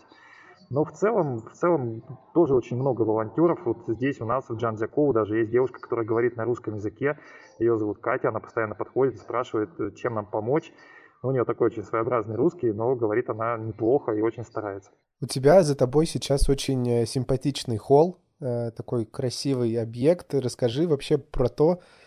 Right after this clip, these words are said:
Speaker 2: э, как все вокруг выглядит, насколько красивые объекты олимпийские,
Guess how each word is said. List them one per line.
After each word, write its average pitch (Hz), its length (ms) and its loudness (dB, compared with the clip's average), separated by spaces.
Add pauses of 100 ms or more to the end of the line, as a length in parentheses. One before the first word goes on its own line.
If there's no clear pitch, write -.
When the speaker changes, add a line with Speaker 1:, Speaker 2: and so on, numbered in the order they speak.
(200)
Speaker 2:
э, 120 300 2
как 147 240 2
все - 180 2
вокруг 139 460 0
выглядит, 117 560 -6
насколько 135 960 2
красивые 131 560 0
объекты 131 400 0
олимпийские, 135 760 0